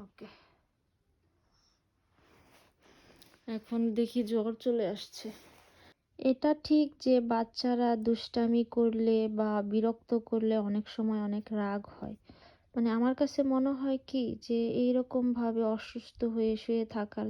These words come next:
চাইতে বাচ্চারা যদি দুষ্টামি করে, তারপর বিরক্ত করে, সেটা না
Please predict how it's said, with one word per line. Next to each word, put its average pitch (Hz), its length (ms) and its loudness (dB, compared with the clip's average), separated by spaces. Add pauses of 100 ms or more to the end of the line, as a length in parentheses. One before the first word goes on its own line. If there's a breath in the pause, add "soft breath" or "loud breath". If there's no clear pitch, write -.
চাইতে 208 400 -6 (520 loud breath)
বাচ্চারা 220 460 0
যদি 220 340 -2
দুষ্টামি 240 680 0
করে, 208 380 0 (640 soft breath)
তারপর 214 360 0
বিরক্ত 233 540 2
করে, 208 300 -4
সেটা 247 380 0
না 269 120 2